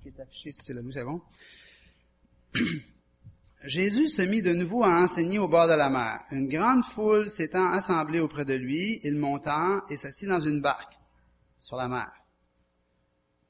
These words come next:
Toute la foule était à terre sur le rivage. Il leur enseigna beaucoup de choses en paraboles et il leur dit dans son enseignement, « Écoutez. » Je sais pas si vous avez, euh, votre Bible devant vous, là, ou à l'écran.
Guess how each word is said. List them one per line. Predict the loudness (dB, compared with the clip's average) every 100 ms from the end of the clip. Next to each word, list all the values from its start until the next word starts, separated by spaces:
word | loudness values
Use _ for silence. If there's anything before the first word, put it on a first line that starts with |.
| _ _ _ _
Toute | -4 4
la | 6 6
foule | 2 4
était | 4 4
à | 2
terre | 4 2 2 0
sur | -2 -4
le | -2
rivage. | -2 -2 -4 -6 -12 -10
Il | -6 -2
leur | 0
enseigna | 0 -2 0 2
beaucoup | 2 0 -2 -2
de | -2
choses | -2 -2 -2
en | -2
paraboles | -4 -4 -4 0 2 2 0
et | -4 -2
il | -2
leur | -2 -4 -8
dit | -10 -8
dans | -6 -6
son | -8 -10
enseignement, « | -10 -10 -4 0 0 0 -6 _ _ _ _ _ _ -8
Écoutez. » | -8 -8 -4 -4 -4 _ _ _ _ _ _
Je |
sais | -14
pas | -14
si | -10 -10 -8
vous | -8 -4
avez, | -4 -2 -2 -2
euh, | -2
votre | -6 -10
Bible | -8 -6
devant | -6 -8
vous, | -10 -8
là, | -6 -6 -6 -8
ou | -6 -8
à | -10
l'écran. | -14 -12 -12 -12